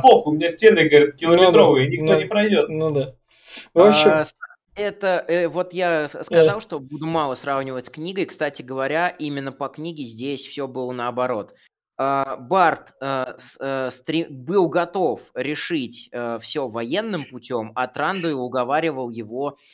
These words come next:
Speaker 3: а, войной ничего не решать, а, э, участвовать в переговорах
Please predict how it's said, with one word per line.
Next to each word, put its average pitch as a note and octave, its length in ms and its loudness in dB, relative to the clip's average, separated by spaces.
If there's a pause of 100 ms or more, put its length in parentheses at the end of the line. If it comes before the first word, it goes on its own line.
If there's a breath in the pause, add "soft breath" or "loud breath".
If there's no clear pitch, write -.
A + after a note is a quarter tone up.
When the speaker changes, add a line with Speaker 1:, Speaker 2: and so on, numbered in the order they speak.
(260 soft breath)
Speaker 3:
а, B2+ 920 -2
войной C#3+ 560 -2
ничего D#3+ 300 -6
не D#3 160 -6
решать, D#3+ 500 -4
а, G#2+ 300 -2
э, A2+ 240 -6
участвовать D#3 600 -6
в - 40 -20
переговорах C#3 800 -6